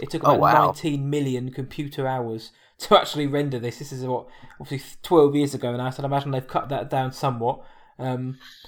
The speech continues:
Speaker 1: but it was, it was okay. There's plenty of environmental messages throughout, so overfishing, ocean waste, the evils, if you will, of zoos and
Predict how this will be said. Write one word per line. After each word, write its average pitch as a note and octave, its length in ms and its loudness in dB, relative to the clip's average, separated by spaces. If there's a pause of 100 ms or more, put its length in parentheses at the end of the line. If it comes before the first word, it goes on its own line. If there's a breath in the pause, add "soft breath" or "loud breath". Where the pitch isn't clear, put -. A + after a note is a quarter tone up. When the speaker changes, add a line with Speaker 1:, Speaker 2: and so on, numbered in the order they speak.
(200 loud breath)
Speaker 1:
but - 360 2
it D4+ 180 -2
was, C4+ 180 0
it C4+ 160 2
was B3+ 100 0
okay. G#3+ 360 6
There's F#3 220 2
plenty G3+ 280 4
of E3 60 2
environmental E3 560 6
messages C#3+ 580 -2 (140)
throughout, C#3+ 500 2
so D3 80 -4
overfishing, C#3 800 -2 (560 soft breath)
ocean C#3+ 380 0
waste, C#3 560 -2 (600)
the C#3 280 -2
evils, C#3+ 460 2
if C#3+ 100 -6
you C3 80 -2
will, C#3 180 2
of B2+ 100 -6
zoos C#3 460 -4
and A#2 300 -10